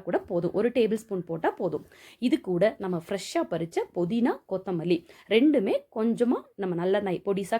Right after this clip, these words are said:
கட் பண்ணிட்டு இதுல போட்டு, அது கூட கொஞ்சம் கல்லுப்பும் ஆட் பண்ணிக்கலாங்க. நீங்க கல்லுப்பு இல்லைன்னா சால்ட் கூட போட்டுக்கங்க, ஒண்ணும் பிரச்சனை இல்ல. So, இப்ப இது எல்லாத்தையும் நல்லா மிக்ஸ் பண்ணலாம். இப்போ நம்ம இடிக்கிறதுக்கு எடுத்து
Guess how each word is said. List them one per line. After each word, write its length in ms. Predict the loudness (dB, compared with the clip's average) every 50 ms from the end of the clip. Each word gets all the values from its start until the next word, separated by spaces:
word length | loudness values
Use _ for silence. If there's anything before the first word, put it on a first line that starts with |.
| -4 -6
கட் 160 | -10 -8 _ -4
பண்ணிட்டு 340 | -2 -2 -2 -2 0 0 -2 -2 -4 -8 -20 -14 _ 0 2
இதுல 160 | 4 4 4 2 0
போட்டு, 260 | -2 -2 0 0 -2 -2 -2 -2 -2
அது 160 | 0 2 2 0 0 0
கூட 200 | 0 2 4 6 6 4 4 0 _ _ _ 0 2
கொஞ்சம் 380 | 2 2 4 2 2 0 0 -4 _ 0 0
கல்லுப்பும் 540 | 2 4 4 4 2 0 -2 -6 -6 -6 -6 -6 -6
ஆட் 120 | -6 -6 -6 -6
பண்ணிக்கலாங்க. 480 | -6 -6 -6 -6 -8 -8 -8 -4 -2 0 2 2
நீங்க 180 | 2 2 0 -2 -2
கல்லுப்பு 320 | -4 -4 -4 -4 -4 -2 -2 0
இல்லைன்னா 320 | 0 0 0 2 2 0 0 0
சால்ட் 280 | -2 -2 -2 -2 -2 -4 -4
கூட 120 | -2 -2 -2 -2
போட்டுக்கங்க, 380 | -2 -4 -4 -4 -2 0 2 4 4
ஒண்ணும் 180 | 4 2 0 -4
பிரச்சனை 320 | -6 -10 -10 -8 -8 -8 -6 -4
இல்ல. 100 | -6 -6 -6 _ -20 -20 -20 -10 -6
So, 60 | -4 -4 -2
இப்ப 120 | 0 0
இது 100 | 0 2 2
எல்லாத்தையும் 540 | 0 2 0 0 0 -2 0 2 2 2 2
நல்லா 200 | 2 2 2 2 2 0
மிக்ஸ் 200 | -2 -4 -6 -6
பண்ணலாம். 300 | -4 -4 -2 -2 -2 -4 -4 _ -4 -6
இப்போ 300 | -6 -6 -8 _ -2 0 0 0 0 0
நம்ம 160 | -2 0 0 0 2
இடிக்கிறதுக்கு 540 | 2 2 2 2 0 -2 -2 -2 -2 0 0 0 0
எடுத்து 220 | 0 -2 -2 -2